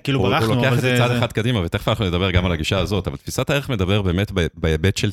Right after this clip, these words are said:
Speaker 2: תמלוגים, בעצם, האם אני מקבל את מה שהשקעתי, ובהקשר הזה אפשר, לדעתי,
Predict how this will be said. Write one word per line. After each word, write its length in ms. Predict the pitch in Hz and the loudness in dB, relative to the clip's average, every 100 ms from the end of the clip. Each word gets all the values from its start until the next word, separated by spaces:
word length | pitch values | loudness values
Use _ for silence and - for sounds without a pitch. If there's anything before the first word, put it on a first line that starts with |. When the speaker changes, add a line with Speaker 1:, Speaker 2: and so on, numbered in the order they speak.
| - | -2
Speaker 2:
תמלוגים, 640 | 92 82 78 95 98 78 | 0 0 0 2 2 2
בעצם, 240 | 73 80 82 | -2 -2 -2
האם 180 | 85 92 | 0 0
אני 80 | 95 | 0
מקבל 320 | 85 82 82 | 0 0 0
את 120 | 80 | 0
מה 80 | 78 | -2
שהשקעתי, 540 | - 73 - 87 143 160 _ _ _ _ - | -2 -2 -2 -2 -2 -4 _ _ _ _ -4
ובהקשר 480 | 82 82 82 131 139 | -2 0 0 0 0
הזה 140 | 135 | -2
אפשר, 380 | 127 123 117 113 | -2 -2 -2 -2
לדעתי, 600 | 87 85 76 76 139 113 | 0 2 2 2 0 0